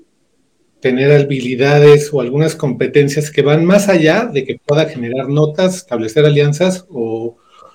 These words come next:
o crear, eh, reuniones, ¿no? Entonces, en ese sentido, ese es al-, uno de los principales retos que he tenido, eh,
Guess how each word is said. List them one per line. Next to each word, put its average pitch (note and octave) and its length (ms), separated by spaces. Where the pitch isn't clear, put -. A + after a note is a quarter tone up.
o A2+ 120
crear, D3+ 320
eh, A#2 680
reuniones, C3 720
¿no? G3+ 260
Entonces, F3 540
en D3+ 140
ese E3 180
sentido, D#3+ 580
ese D3 200
es D3 100
al-, D3 300
uno D3+ 160
de D3 80
los B2 120
principales C#3 480
retos D3+ 280
que - 80
he - 40
tenido, B2+ 540
eh, G#2+ 540